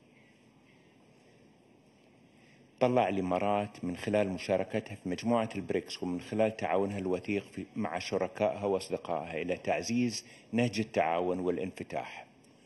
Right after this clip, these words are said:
ونؤمن بأهمية بناء المزيد من الشراكات ومنصات تبادل المعرفة والخبرات التي تساهم في تحقيق أهدافنا المشتركة ودعم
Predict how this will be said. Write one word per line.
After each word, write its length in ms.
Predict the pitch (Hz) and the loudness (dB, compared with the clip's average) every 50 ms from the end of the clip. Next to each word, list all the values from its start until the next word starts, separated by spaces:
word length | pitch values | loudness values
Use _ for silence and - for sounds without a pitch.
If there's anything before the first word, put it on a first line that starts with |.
| - - - | -18 -8 -2
ونؤمن 500 | 95 98 104 110 - - 117 110 104 101 | 0 2 2 2 2 2 0 0 0 0
بأهمية 800 | 87 98 - - 92 92 98 95 101 110 117 117 117 113 110 - - | -2 -2 -2 -2 -2 -4 -4 -2 0 2 2 4 4 2 2 0 -10
بناء 360 | - 82 92 98 104 98 - 98 | -6 -4 0 2 2 2 0 0
المزيد 480 | 90 85 82 82 - 110 117 110 104 | -4 -4 -4 -4 -2 0 0 0 0
من 120 | 101 95 90 | 0 -2 -2
الشراكات 760 | - - - 87 85 82 - - 90 85 85 82 78 - - - - - - - - | -2 -2 -2 0 0 -2 -4 0 0 2 2 2 0 -6 -14 -20 -20 -20 -12 -4 -2
ومنصات 840 | 87 87 90 92 87 87 87 - - 98 92 87 87 85 - - - - - - - | 0 0 0 0 -2 -2 -4 -4 0 2 4 4 4 2 -2 -10 -18 -20 -20 -16 -8
تبادل 400 | - 98 87 80 92 90 82 85 | -6 -4 0 2 2 2 2 0
المعرفة 560 | 85 82 80 87 85 73 76 82 80 - - 76 | -2 -2 -2 -2 -2 -2 -2 -4 -4 -4 -4 -4
والخبرات 680 | 76 73 - - 67 - - 69 65 - - - - | -4 -4 -8 -12 -10 -8 -6 -4 -6 -6 -8 -8 -6
التي 320 | 104 95 101 98 - 101 92 | -2 -2 -2 -2 -2 -8 -10
تساهم 480 | - 92 - - 120 113 110 107 107 | -10 -10 -4 0 2 2 2 0 -4
في 120 | 101 - - - | -8 -10 -8 -8
تحقيق 380 | 95 - - - - 113 98 - - - - - - - - - | -8 -8 -6 -4 -4 -4 -4 -6 -10 -20 -20 -20 -20 -16 -12 -12
أهدافنا 480 | 90 87 98 113 113 110 - - 110 | -6 0 4 4 4 4 2 0 0
المشتركة 760 | 98 98 95 95 - - 98 92 90 85 - - 87 82 82 - - - - - - | 0 0 -2 -4 -2 0 2 2 2 0 -2 -2 -2 -2 -2 -4 -16 -20 -16 -6 -4
ودعم 400 | 92 87 80 101 78 80 85 | -4 0 0 0 0 -2 -6